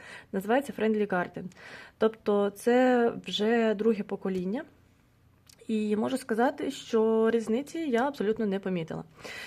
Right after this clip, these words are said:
Ось тут в мене лососевий колір.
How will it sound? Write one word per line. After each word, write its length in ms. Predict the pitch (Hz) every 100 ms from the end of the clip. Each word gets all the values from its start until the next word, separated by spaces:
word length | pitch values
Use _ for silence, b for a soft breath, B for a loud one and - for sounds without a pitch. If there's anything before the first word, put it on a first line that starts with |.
| B B B
Ось 160 | - 247
тут 260 | - 359 254
в 40 |
мене 480 | 220 254 269 220 202 B B -
лососевий 580 | 254 262 190 185 233 269
колір. 340 | 311 311 359